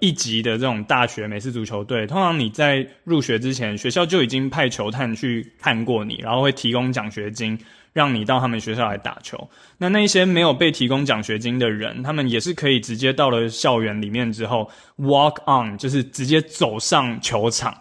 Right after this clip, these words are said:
然后就是说毛遂自荐说：“教练，我想打球。”经过一些训练或者是 try out 这种选拔的过程之后，其实还是有机会可以成为球队的一员，所以这就是所谓的 walk on 的意思。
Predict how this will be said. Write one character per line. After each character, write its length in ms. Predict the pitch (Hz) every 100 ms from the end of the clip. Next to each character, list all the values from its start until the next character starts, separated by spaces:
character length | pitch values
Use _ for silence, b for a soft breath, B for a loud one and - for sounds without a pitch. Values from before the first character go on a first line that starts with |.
| b b b
然 120 | -
后 100 | 113
就 80 | 127
是 140 | 139 135
说 300 | - 120 120
毛 180 | 123 117
遂 140 | 139
自 160 | 127 127
荐 160 | 123
说 240 | 117 120 120
：“教 140 | - 127
练， 200 | 127 117
我 80 | 131
想 240 | 135 131
打 200 | 127 107
球。” 340 | - - 101 - b -
经 180 | 180 190
过 180 | 190
一 120 | 180 185
些 300 | - 156 151
训 260 | - 160
练 160 | 151 143
或 100 | 151
者 140 | 131
是 260 | 120 139 127 127
try 340 | - 151 139 139
out 220 | 113 101 -
这 80 | -
种 100 | 139
选 180 | 123 113
拔 180 | 110 110
的 80 | 117
过 120 | 127
程 220 | 120 107
之 140 | 107
后， 180 | 113 113 B B
其 160 | - 165
实 100 | 175
还 160 | 156 165
是 80 |
有 140 | 170 117
机 180 | 135 131
会 180 | 143
可 140 | 120 123
以 100 | 110
成 240 | - 107
为 80 | 107
球 220 | 104 104
队 140 | 117 107
的 80 |
一 140 | 107 117
员， 220 | 104 - - - _
所 140 | - 131
以 80 |
这 140 | 123 135
就 100 | 135
是 220 | 135 131
所 160 | 123 123
谓 80 |
的 80 | 123
walk 360 | 113 113 113 127
on 140 | 107
的 80 | 101
意 140 | 110
思。 260 | 101 - 123